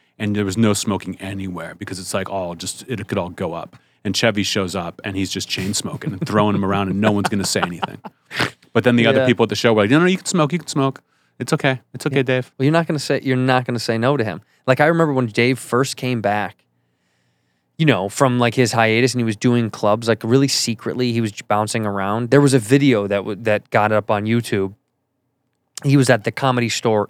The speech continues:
Speaker 2: in London. You know, that they, I think they have one there. It does
Speaker 1: It
Speaker 2: no
Speaker 1: has nothing to do with the
Speaker 2: no
Speaker 1: Comedy Store, yeah,
Speaker 2: affiliation.
Speaker 1: yeah.
Speaker 2: Yeah, but it is called the Comedy Store. I think that's where it was. But, um, I do remember he, he, it's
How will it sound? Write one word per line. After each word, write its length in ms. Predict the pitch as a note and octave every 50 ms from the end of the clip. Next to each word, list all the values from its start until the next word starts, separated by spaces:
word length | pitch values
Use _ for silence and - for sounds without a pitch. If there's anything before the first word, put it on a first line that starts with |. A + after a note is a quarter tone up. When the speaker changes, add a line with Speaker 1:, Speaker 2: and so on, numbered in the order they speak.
| _ _
Speaker 2:
in 160 | D3 B2 A#2
London. 600 | G#2+ G#2+ A2 B2 B2 A#2 G#2+ - - - - - _ _ _ _ _ _ _ _
You 100 | - A2+
know, 140 | G#2+ G2+ G2+
that 300 | G2 G#2 G2 G2 - -
they, 160 | - A2 A2 G2+
I 120 | G#2+ G#2
think 200 | G2+ - A#2+ G#2+
they 100 | - G2+
have 240 | F#2+ G2+ G2+ G2 F#2+
one 200 | G2+ F#2+ F#2 G#2
there. 160 | - - - -
It 120 | A2+ G#2
does 200 | G#2 A2+ G#2+ G2+
Speaker 1:
It 60 | A#2+
Speaker 2:
no 80 | A#2 G2+
Speaker 1:
has 120 | G#2 A#2+ G#2+
nothing 240 | C3+ D3 C3+ - C#3
to 40 | A#2 G2+
do 120 | A#2 A2
with 140 | G2+ F#2+ -
the 100 | - F#2
Speaker 2:
no 100 | B2+ C3+
Speaker 1:
Comedy 120 | C3 A2 F2+ A2+
Store, 120 | G#2 G#2
yeah, 40 | G#2 G2+ G2+
Speaker 2:
affiliation. 200 | G2 - - -
Speaker 1:
yeah. 200 | - G#2+ A2+ A2
Speaker 2:
Yeah, 60 | F#2+
but 120 | F#2 A2+ A2+
it 80 | A#2+
is 100 | A#2+ A2+ -
called 160 | - G#2+ G#2
the 40 | G#2
Comedy 300 | - G#2 G2+ G2 F#2 -
Store. 220 | - - - - _ _ _ - - - _ _ _ _ _ _ _ _ _ _ _ -
I 120 | A2+ A2
think 200 | G#2+ - G3 F#3
that's 160 | D3+ B2 - -
where 120 | G#2+ F2+
it 80 | F2+ -
was. 320 | - - - - - - _ _ _
But, 240 | C3 A#2+ A2+ G#2+ - _ _ _
um, 420 | G#2+ A2 G#2+ G#2 G#2 G#2 G2+ G#2 - -
I 60 | A#2+
do 200 | A2+ G#2+ C3 C3+
remember 640 | B2+ B2 A#2+ A#2 A2+ A2+ A2 A2 A2 G#2+ G#2+ G2+ - _ _ _ _ _ _ _
he, 120 | A#2+ B2+ -
he, 240 | - - - C#3+ C#3
it's 160 | - C3+ -